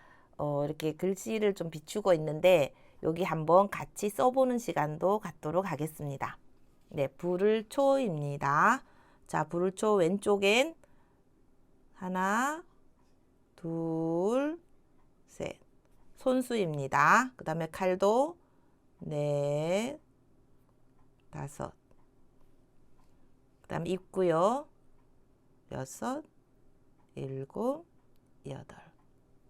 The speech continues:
네, 이를 치입니다. 그 칠지와 칠복. 하나, 둘,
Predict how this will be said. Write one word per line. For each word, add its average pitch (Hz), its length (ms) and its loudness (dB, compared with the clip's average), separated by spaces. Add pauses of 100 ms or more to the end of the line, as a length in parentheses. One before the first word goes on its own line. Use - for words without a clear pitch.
(340)
네, 156 300 -2
이를 214 420 2 (180)
치입니다. 151 760 -2 (400)
그 233 200 -2
칠지와 196 580 -2
칠복. 160 720 -2 (680)
하나, 165 760 -2 (1080)
둘, 151 960 -6